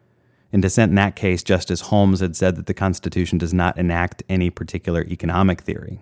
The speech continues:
Roberts says here it doesn't enact any theory of marriage. And then he turns to the guide rails of history and tradition. And we leave here with some questions. What is the basis of our rights?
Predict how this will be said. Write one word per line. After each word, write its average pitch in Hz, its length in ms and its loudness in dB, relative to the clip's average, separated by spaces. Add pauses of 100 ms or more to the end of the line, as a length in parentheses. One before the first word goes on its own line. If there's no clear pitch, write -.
(140)
Roberts 87 460 0
says 85 240 -6
here 85 220 -4
it 85 100 -6
doesn't 90 300 -4
enact 82 440 -4
any 82 200 -4
theory 85 340 -4
of 82 100 -6
marriage. 98 540 0 (540)
And 104 60 4
then 101 80 6
he 98 60 4
turns 95 400 0
to 98 100 -4
the 90 100 -2
guide 92 320 2
rails 90 520 -4
of 85 120 -8
history 90 560 0
and 85 200 -2
tradition. 95 520 -2 (1200)
And 135 140 6
we 139 60 8
leave 175 240 6
here 143 240 4
with 123 180 2
some 110 180 2
questions. - 640 0 (460)
What 175 180 0
is 175 160 2
the 117 100 6
basis 87 460 0
of 87 120 0
our 85 120 4
rights? 90 520 -6